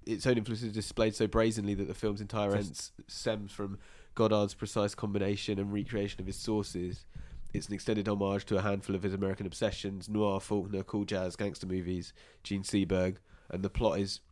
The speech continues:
Speaker 1: simultaneously derivative and mundane. Its technical influence can be seen in commercial independent filmmaking, to say nothing of advertising, graphic design, music videos. You can see remakes of it every time you turn on the T V,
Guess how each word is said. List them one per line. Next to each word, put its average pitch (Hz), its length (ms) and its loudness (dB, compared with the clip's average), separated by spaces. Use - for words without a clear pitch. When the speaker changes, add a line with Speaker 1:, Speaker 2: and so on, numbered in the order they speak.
Speaker 1:
simultaneously 101 600 -2
derivative 95 440 0
and 95 100 0
mundane. 92 560 2
Its - 420 2
technical 123 420 6
influence 101 300 -2
can 98 80 -6
be 98 60 -2
seen 98 200 0
in 98 60 -4
commercial 101 400 0
independent 98 340 2
filmmaking, 98 500 2
to - 60 -10
say 104 120 2
nothing 101 220 -2
of 95 80 -2
advertising, 98 640 0
graphic 98 280 -2
design, 95 300 -4
music 104 200 -2
videos. 87 320 -4
You 101 100 -6
can 113 140 -8
see 110 200 -2
remakes 104 720 0
of 92 200 -2
it 92 200 -4
every 104 220 0
time 95 200 -2
you 95 60 -6
turn 101 200 0
on 95 80 0
the 95 80 -2
T 95 220 0
V, 92 420 2